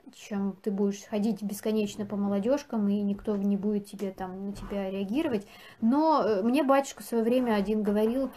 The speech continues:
э, сходил в одну молодежку, там, один-два раза сходил, и никто не понравился, иди в другую.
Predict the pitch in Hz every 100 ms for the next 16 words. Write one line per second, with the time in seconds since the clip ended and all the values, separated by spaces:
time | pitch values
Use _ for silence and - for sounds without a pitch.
0 | - - 208 202 202 - - 196 226 226
1 | 392 381 262 247 214 202 190 190 190 -
2 | 208 202 180 180 165 196 208 196 202 214
3 | 196 196 - 208 220 330 294 208 - 240
4 | 254 214 214 285 339 320 214 208 240 277
5 | 247 233 208 196